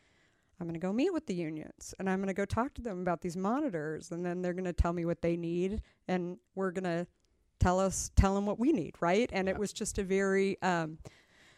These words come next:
Speaker 1: you know, interesting time, and sort of once it actually got through, I mean, C N N was like,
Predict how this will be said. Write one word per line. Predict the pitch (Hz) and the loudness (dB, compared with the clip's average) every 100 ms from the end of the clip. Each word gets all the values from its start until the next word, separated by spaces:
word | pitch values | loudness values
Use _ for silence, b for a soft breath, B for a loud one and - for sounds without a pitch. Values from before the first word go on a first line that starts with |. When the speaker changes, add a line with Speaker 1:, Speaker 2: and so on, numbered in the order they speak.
| B - | B 0
Speaker 1:
you | 247 | 2
know, | 180 | 2
interesting | 240 233 247 - - 214 196 | 0 2 2 2 2 0 2
time, | 208 190 196 196 | 2 4 4 2
and | 190 185 | 0 0
sort | 202 180 | 0 0
of | - | 0
once | 202 190 - | -2 0 -2
it | 196 _ - | -2 _ 2
actually | 190 - 196 | 2 2 0
got | 180 180 - | 0 0 0
through, | 220 233 196 | 2 4 4
I | 170 | 2
mean, | 175 170 160 - | 0 -2 -4 -8
C | - 185 | -6 -2
N | 185 | 0
N | 180 180 | 0 0
was | 165 | -2
like, | 175 175 - | -2 -2 -4